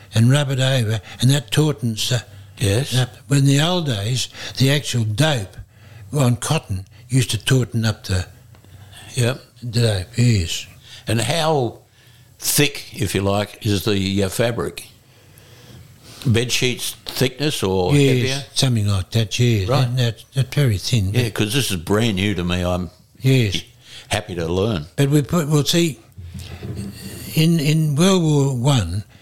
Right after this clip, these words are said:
Speaker 1: the aeroplanes were glued together with, and they'd catch fire.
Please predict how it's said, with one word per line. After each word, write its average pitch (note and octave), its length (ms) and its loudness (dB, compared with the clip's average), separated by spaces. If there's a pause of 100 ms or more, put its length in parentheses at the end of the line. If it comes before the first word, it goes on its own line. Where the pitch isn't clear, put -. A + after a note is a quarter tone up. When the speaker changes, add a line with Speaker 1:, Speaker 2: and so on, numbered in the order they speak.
(380)
Speaker 1:
the B2 120 4
aeroplanes C3 460 2
were A#2 80 0
glued A#2+ 280 2
together A#2 400 0
with, A2+ 320 -4 (1000)
and C#3 240 4
they'd C#3+ 220 2
catch - 260 0
fire. A#2 480 0